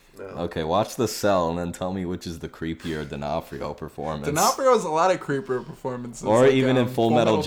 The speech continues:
Speaker 2: Jacket.
Speaker 3: Jacket. Yeah, <laughs> when he's like,
Speaker 2: Yeah.
Speaker 3: seven six two millimeter. <laughs>
Speaker 2: Yeah.
Speaker 1: Uh, also, a side note on, speaking of D'Onofrio, he did retweet a Hawkeye, uh, tweet earlier this week.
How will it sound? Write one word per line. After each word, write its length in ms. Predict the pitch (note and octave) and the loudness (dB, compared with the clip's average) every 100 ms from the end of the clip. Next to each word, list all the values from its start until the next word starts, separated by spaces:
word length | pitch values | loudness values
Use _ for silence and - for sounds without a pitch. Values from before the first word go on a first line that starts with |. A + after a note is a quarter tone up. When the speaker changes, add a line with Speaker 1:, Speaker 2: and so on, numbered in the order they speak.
| G2 | 4
Speaker 2:
Jacket. 480 | A2 D#3 C#3 - | 4 4 2 2
Speaker 3:
Jacket. 340 | D3 D3+ D3+ - | 2 2 2 2
Yeah, 80 | F3 | 0
<laughs> 20 | |
when 100 | E3+ | 0
he's 200 | E3+ - | 0 0
like, 200 | C#3+ E3+ | -2 -2
Speaker 2:
Yeah. 220 | D#3+ E3 D#3 | -2 -2 -2
Speaker 3:
seven 520 | - C#3 C3+ C#3+ C#3+ | -2 -2 -2 -4 -4
six 680 | - - D#3 - - - | -4 -4 -4 -2 -2 -2
two 540 | - E3+ E3 D#3+ D3+ C#3 | -4 0 2 2 0 -2
millimeter. 720 | C3+ F#3 F#3+ B2+ D#3 D3 C#3+ | -4 -2 -2 -4 -2 -2 -2
<laughs> 720 | F#3+ - - - A#3+ C4 - | -6 -10 -16 -14 -12 -12 -10
Speaker 2:
Yeah. 200 | D#2 D2+ | -8 -4
Speaker 1:
Uh, 80 | B2 - - - - | -4 -6 -16 -20 -8
also, 420 | B2+ B2+ - A#2 A2 | -4 -2 -2 -4 -4
a 60 | |
side 300 | - A#2+ A#2 | -2 -2 -2
note 200 | A#2 G#2+ | -4 -4
on, 240 | G#2+ G#2 G2+ - - | -4 -6 -12 -20 -18
speaking 300 | - A#2+ A2 | -12 -8 -6
of 100 | G#2 | -8
D'Onofrio, 600 | G2+ G#2 G#2 - G2+ G#2 | -6 -6 -6 -4 -4 -6
he 120 | A2 | -8
did 220 | A#2 A2+ | -8 -8
retweet 540 | A2+ A2+ - A#2+ A2+ A2 | -10 -16 -14 -14 -14 -12
a 240 | - G#2 G2+ | -8 -6 -6
Hawkeye, 600 | G#2 G2+ A#2 G#2+ A2 A2 - C3 _ _ - | -8 -8 -6 -4 -4 -6 -12 -20 _ _ -20
uh, 360 | - A#2 G#2+ G#2+ A2 _ | -10 -8 -6 -8 -12 _
tweet 400 | - B2+ A#2+ A#2+ B2 - _ - | -16 -12 -10 -10 -14 -20 _ -16
earlier 320 | - A2+ A#2 A#2 | -10 -6 -6 -6
this 180 | A#2+ | -8
week. 360 | - B2 B2 - | -10 -10 -10 -18